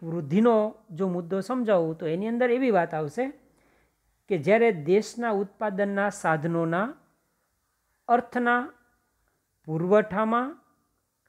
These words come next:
તેમની પ્રાપ્તિમાં વધારો થતો હોય, બરાબર મિત્રો, શબ્દો ઉપર ભાર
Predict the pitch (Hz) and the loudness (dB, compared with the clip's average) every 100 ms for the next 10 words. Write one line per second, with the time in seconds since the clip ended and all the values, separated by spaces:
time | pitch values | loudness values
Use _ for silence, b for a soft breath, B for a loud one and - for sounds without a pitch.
0 | _ 185 180 180 175 160 - _ 165 156 | _ -4 -2 0 0 -4 -8 _ 2 4
1 | - - 214 208 208 220 302 _ - 139 | 2 -6 -4 0 2 0 -2 _ -8 -6
2 | 139 151 180 185 196 202 240 202 269 285 | -2 2 2 0 -4 0 2 4 2 -2
3 | 403 _ _ _ _ _ _ _ _ _ | -10 _ _ _ _ _ _ _ _ _
4 | _ _ 165 190 208 233 208 208 226 214 | _ _ 2 2 4 2 0 -4 -6 -4
5 | 208 196 190 220 214 208 - 214 214 208 | -6 -6 -2 0 0 -2 0 2 2 -4
6 | 202 202 156 - 165 | -6 -8 -10 0 4